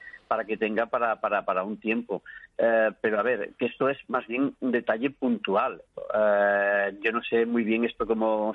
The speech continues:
se podría gestionar, si a través de las asociaciones que estamos haciendo esta labor o a través de otro mecanismo que las administraciones en-,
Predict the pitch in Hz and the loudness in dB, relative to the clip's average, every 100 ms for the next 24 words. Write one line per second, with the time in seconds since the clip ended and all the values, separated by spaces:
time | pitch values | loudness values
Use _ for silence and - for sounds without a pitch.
0 | - 117 110 104 104 - 104 117 110 98 | -4 -2 -2 -2 -6 -6 -4 -2 0 -2
1 | 101 113 107 107 - - 98 - 120 123 | -2 -2 -2 -4 -8 -6 -6 -2 -2 -2
2 | - 104 107 107 - 107 101 101 98 107 | -8 -6 -4 -4 -6 -6 -2 -2 0 0
3 | 131 - - - - - 117 120 113 131 | -2 -4 -18 -18 -16 -4 -2 0 0 0
4 | 135 139 131 127 127 123 135 139 131 110 | 0 -2 0 -2 -2 -4 -2 -2 0 -2
5 | 117 113 104 107 - 113 120 - 127 | -2 -6 -4 -4 -2 -2 -4 -4 -6